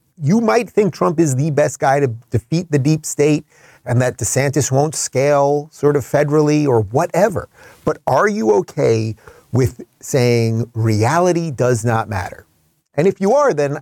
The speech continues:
then I think people should just say it. I, I, I would love if the people that are always yelling at me on Twitter would be like, "You know what? I've decided reality doesn't matter.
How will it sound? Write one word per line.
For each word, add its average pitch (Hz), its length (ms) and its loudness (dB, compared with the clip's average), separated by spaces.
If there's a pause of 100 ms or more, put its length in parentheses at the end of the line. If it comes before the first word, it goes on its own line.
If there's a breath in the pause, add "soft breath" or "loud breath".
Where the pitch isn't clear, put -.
(120)
then 151 140 2
I 139 60 2
think 180 200 0
people 170 160 2
should 113 120 -2
just 104 160 -8
say 233 200 2
it. 101 100 -4
I, 131 120 -4
I, 147 120 2
I 147 160 2
would 143 140 0
love 185 260 2
if 117 140 -6
the 113 80 -4
people 151 240 0
that 127 100 4
are 123 100 2
always 120 200 2
yelling 143 260 0
at 127 80 -6
me 127 80 -2
on 113 100 -2
Twitter 196 220 2
would 123 100 0
be 127 80 -2
like, 120 180 0
"You 143 60 -6
know 180 60 2
what? 202 80 2
I've 185 140 0
decided 151 360 -2
reality 127 460 0
doesn't 113 240 -2
matter. 269 340 0